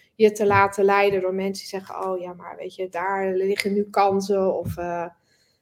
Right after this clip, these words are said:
weet je, ik kan me ook wel herinneren, eh, in de, in de tijd dat ik, eh, van het V W O afkwam, dat zeiden, "Ja, maar er is heel veel werk te vinden in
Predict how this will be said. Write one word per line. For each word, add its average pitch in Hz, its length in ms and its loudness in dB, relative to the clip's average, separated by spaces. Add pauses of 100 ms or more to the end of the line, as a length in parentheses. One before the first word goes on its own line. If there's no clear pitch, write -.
(120)
weet 185 120 -16
je, - 80 -8
ik 185 80 -8
kan 190 160 -2
me 185 100 0
ook 185 120 0
wel 190 120 4
herinneren, 185 520 0
eh, - 180 -8
in 185 160 -6
de, 190 140 -6
in 190 120 -2
de 190 120 0
tijd 185 340 4
dat 190 120 -10
ik, 190 120 -8
eh, 196 80 -2
van 196 140 -4
het 190 120 -10
V 190 140 4
W 196 180 4
O 202 100 4
afkwam, 190 380 -2
dat 185 140 -4
zeiden, 185 300 -12
"Ja, 196 120 -4
maar 190 120 -8
er 185 60 -4
is 190 120 2
heel 277 260 6
veel 220 220 0
werk 233 300 4
te 214 140 -8
vinden 202 420 2
in 190 500 2